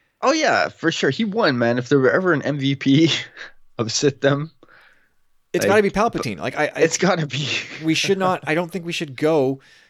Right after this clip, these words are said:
Speaker 2: muddying Palpatine's legacy. Like, and so if we ever get, like, Darth Bane in a movie,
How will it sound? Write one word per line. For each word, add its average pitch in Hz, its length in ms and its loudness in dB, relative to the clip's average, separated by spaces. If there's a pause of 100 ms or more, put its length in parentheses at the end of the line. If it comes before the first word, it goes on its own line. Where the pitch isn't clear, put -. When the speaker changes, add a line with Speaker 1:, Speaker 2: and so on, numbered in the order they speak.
(100)
Speaker 2:
muddying 147 460 -2
Palpatine's 139 540 -6
legacy. 165 540 -6 (340)
Like, 131 100 -2
and 143 120 -4
so 170 120 0
if 151 120 -2
we 151 100 2
ever 170 140 2
get, 143 240 -2
like, 139 180 -6
Darth 113 280 -4
Bane 123 200 -6
in 120 100 -8
a 113 60 -8
movie, 120 460 -4